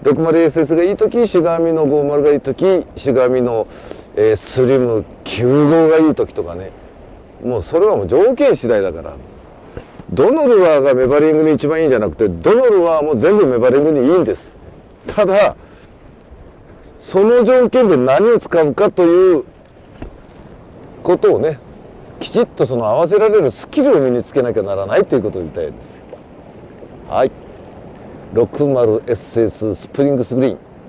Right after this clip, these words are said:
えー、メバルのサイズは十八センチ。プラグでかく見えるね。<laughs> サンキュー。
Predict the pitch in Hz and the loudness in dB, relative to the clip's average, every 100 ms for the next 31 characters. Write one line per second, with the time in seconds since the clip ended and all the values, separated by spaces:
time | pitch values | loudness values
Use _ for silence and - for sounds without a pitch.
0 | - - 107 104 104 107 92 110 104 95 | -18 -6 -4 -2 -2 -4 -4 -6 -6 -6
1 | 117 110 113 160 151 - - 107 113 101 | -2 -2 -2 -2 -4 -10 -14 -6 -6 -6
2 | - 104 - - - - - - - - | -6 -6 -8 -20 -20 -20 -20 -20 -20 -20
3 | - - - - - - - - - - | -20 -20 -20 -20 -20 -20 -20 -20 -20 -14
4 | - 131 123 123 123 151 135 117 101 107 | -2 2 4 4 2 0 2 2 2 2
5 | 139 - - - - - - - - - | 0 -4 -20 -14 -6 -6 -6 -20 -20 -20
6 | - - - - 170 190 180 180 175 175 | -20 -20 -10 -6 -2 2 2 4 2 2
7 | 175 175 | 2 0